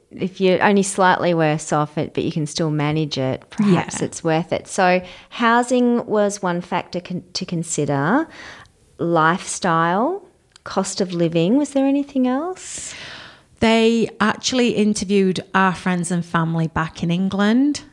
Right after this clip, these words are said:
Speaker 2: Um, I, we didn't see anything of that back in England. That was, like, secret filming. Um,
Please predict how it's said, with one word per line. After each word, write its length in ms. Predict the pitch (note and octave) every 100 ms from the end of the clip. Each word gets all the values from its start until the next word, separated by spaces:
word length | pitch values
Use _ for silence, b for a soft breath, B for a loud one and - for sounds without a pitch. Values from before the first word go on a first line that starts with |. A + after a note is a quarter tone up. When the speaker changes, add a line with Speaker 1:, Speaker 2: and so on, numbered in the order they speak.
| _
Speaker 2:
Um, 580 | - F3+ E3+ E3+ E3 E3+ - - -
I, 480 | - F3+ F3+ G3+ G3 -
we 160 | G3
didn't 280 | G#3 G3+ F3
see 180 | - F3
anything 600 | E3+ F3 - F3 E3 E3
of 180 | F#3+ D#3+
that 240 | E3 D#3+ -
back 260 | D3+ -
in 60 | E3
England. 340 | D#3+ D#3+ D#3+
That 120 | E3 E3
was, 140 | E3
like, 260 | D3 D3+ -
secret 520 | - D3+ D3+ D3+ -
filming. 640 | C3+ D3 D#3+ C#3+ D3+ D3+ B B B B B
Um, 480 | E3 D#3+ E3 E3